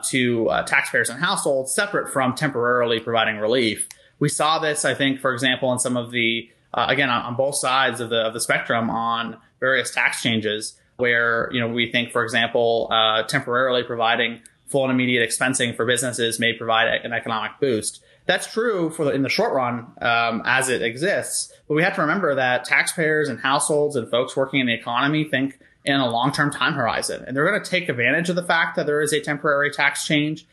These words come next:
if it benefits them. But in the long run, we find both in the literature and in our economic modeling of the Tax Foundation that it doesn't provide this, the long run economic boost that we're all looking for. And that makes sense because only long run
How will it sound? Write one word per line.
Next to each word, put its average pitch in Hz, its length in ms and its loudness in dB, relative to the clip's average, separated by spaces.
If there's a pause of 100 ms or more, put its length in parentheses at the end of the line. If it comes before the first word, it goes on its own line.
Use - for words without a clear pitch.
(160)
if 123 120 0
it 110 100 -2
benefits 143 440 0
them. 214 360 0 (300)
But 151 120 2
in 147 60 0
the 143 80 0
long 214 320 2
run, 135 400 0
we 175 140 2
find 131 580 2
both 131 240 -2
in 123 80 -4
the 117 80 -2
literature 160 440 0
and 123 180 0
in 120 80 -4
our 117 240 2
economic 123 340 -2
modeling 123 320 2
of 113 60 -2
the 110 80 -2
Tax - 260 0
Foundation 117 560 0 (240)
that 147 80 0
it 143 60 0
doesn't 170 260 0
provide 131 640 0
this, - 280 -4
the 127 200 -4
long 127 320 2
run 123 220 2
economic 117 440 -2
boost 117 260 0
that 107 120 2
we're 107 140 2
all 104 120 2
looking 113 300 -2
for. - 400 -4 (180)
And 185 120 0
that 220 60 0
makes 175 180 -2
sense 180 340 0
because 139 640 -2 (340)
only 202 420 2
long 151 400 0
run 156 460 0